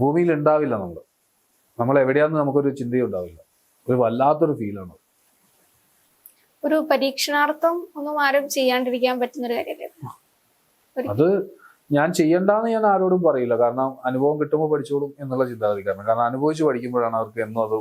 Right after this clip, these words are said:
Speaker 1: ഓർമ്മയിലുണ്ടാവുക. ഇപ്പൊ ഞാൻ പറഞ്ഞില്ലേ, ഇപ്പൊ ഇതിന്റെ കാര്യങ്ങൾ, ഇത്രയും കാര്യങ്ങൾ ഞാൻ പറഞ്ഞു. ഈ കാര്യങ്ങളൊക്കെ കേൾക്കുന്ന നൂറിൽ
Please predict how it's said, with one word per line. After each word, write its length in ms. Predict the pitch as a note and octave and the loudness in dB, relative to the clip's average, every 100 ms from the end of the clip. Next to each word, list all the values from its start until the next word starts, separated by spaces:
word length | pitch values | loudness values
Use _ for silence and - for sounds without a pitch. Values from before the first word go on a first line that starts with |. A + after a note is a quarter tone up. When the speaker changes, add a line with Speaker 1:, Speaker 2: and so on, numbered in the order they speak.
| G#2+ | 0
Speaker 1:
ഓർമ്മയിലുണ്ടാവുക. 600 | G#2+ G#2+ A2 G#2+ F#2 F2 - _ _ _ _ _ _ _ _ | -2 -2 -6 -6 -6 -8 -12 _ _ _ _ _ _ _ _
ഇപ്പൊ 120 | _ A#2+ | _ 0
ഞാൻ 140 | A#2+ A#2+ B2 | 2 2 0
പറഞ്ഞില്ലേ, 300 | B2 A#2+ G#2+ G2+ | 0 0 -2 0
ഇപ്പൊ 160 | - C3+ C3 | 0 0 0
ഇതിന്റെ 260 | C3+ D3 C3+ | 2 2 4
കാര്യങ്ങൾ, 320 | C3+ C3 B2+ B2+ A2+ | 2 2 2 0 0
ഇത്രയും 280 | B2 C3 C3 | 0 0 2
കാര്യങ്ങൾ 300 | B2 B2 C3 C3 | 2 0 -2 -2
ഞാൻ 80 | B2+ A#2+ | 0 0
പറഞ്ഞു. 240 | G#2 G#2 - _ _ - | -2 -8 -16 _ _ -2
ഈ 40 | D#3+ E3+ | 2 4
കാര്യങ്ങളൊക്കെ 480 | D#3 D#3+ D#3+ D#3+ D3+ | 2 2 0 0 0
കേൾക്കുന്ന 380 | C#3+ C#3 C#3+ C#3+ C#3+ | 0 0 -2 -2 -2
നൂറിൽ 240 | C3+ C3+ | -2 0